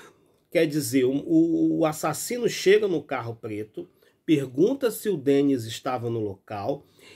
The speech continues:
ele vai conversar com assa-, com o assassino, dá uma marretada no assassino e o outro, a, é, o outro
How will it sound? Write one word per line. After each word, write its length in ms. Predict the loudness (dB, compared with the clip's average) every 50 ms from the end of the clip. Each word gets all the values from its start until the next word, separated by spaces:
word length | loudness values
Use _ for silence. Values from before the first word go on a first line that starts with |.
| -20 -2 4
ele 260 | 6 6 6 4 0
vai 460 | -6 -8 -4 0 2 2 4 2 0
conversar 760 | -2 -2 0 0 0 2 0 -2 -2 -4 -6 -6 -8 -8 -8
com 80 | -10 -14
assa-, 380 | -14 -14 -12 -12 -12 -12 -12 -12
com 100 | -12 -12
o 20 |
assassino, 720 | -12 -12 -12 -14 -14 -12 -12 -12 -2 2 2 4 4 2 0
dá 340 | -2 -4 0 2 2 2 2
uma 200 | 2 0 0 0
marretada 760 | 0 0 0 0 0 0 -2 -2 -4 _ -4 -2 -2 -2 -4
no 100 | -6 -6
assassino 720 | -8 -8 -8 -10 -10 -10 -8 -4 -2 0 2 2 0 -2 -4 -12 -20 _ _ _ _ _ _ _ _ _ _ _ _ _ _ _ _ _
e 80 | -2 -2
o 80 | 2
outro, 460 | 6 8 8 8 6 2 -4 -8 -10 -12 -16 _
a, 280 | -6 -4 -4 -4 -8 -12 _ _ _ _
é, 140 | -4 -2
o 100 | 2 4
outro 480 | 6 8 6 6 4 0 -6 -12 -12 -14